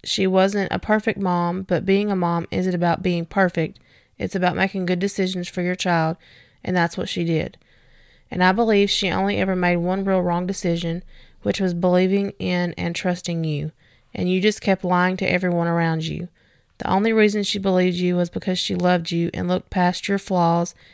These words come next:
and was probably willing to walk to the end of the earth for you, and you couldn't be a little bit honest with her or anyone for that matter.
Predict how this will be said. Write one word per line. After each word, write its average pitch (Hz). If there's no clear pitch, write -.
and -
was 185
probably 190
willing 180
to 190
walk 175
to 196
the 190
end 185
of 185
the 185
earth 175
for 185
you, 165
and 185
you 190
couldn't 190
be 185
a 180
little 185
bit 180
honest 175
with 185
her 170
or -
anyone 175
for 170
that 165
matter. 180